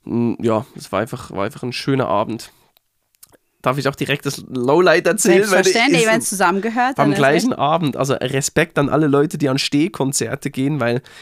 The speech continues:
Speaker 1: also ich bin jetzt neunundzwanzig, äh, gehe gegen die dreißig zu und ich hab gemerkt, ey, das ist ja echt crazy. Also ich hatte nach, man muss auch sagen, wir waren um neunzehn Uhr da, so. Und dann, der kam erst um neun. Da steht
Speaker 2: Oh.
Speaker 1: auf dem Ticket natürlich acht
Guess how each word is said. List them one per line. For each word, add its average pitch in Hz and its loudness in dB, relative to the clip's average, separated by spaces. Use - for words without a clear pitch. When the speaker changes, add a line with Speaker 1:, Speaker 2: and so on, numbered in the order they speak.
Speaker 1:
also 123 -4
ich 135 -6
bin 156 4
jetzt 139 0
neunundzwanzig, 143 0
äh, 131 0
gehe 131 -2
gegen 131 -4
die 120 -10
dreißig 127 -6
zu 151 0
und 139 0
ich 120 -6
hab 131 -6
gemerkt, 120 -2
ey, - -12
das - -12
ist - -8
ja 117 -6
echt - -12
crazy. 165 -6
Also 120 -4
ich 131 -6
hatte 135 -2
nach, 127 -2
man 143 0
muss 160 4
auch 151 2
sagen, 139 2
wir 127 -4
waren 131 4
um 120 0
neunzehn 139 2
Uhr 127 2
da, 73 -6
so. - -4
Und - -4
dann, 143 2
der 139 -2
kam 135 -2
erst 131 -2
um 135 -2
neun. 131 -2
Da 127 -8
steht 156 0
Speaker 2:
Oh. 135 4
Speaker 1:
auf - 0
dem 131 0
Ticket 170 -2
natürlich 139 -4
acht - -2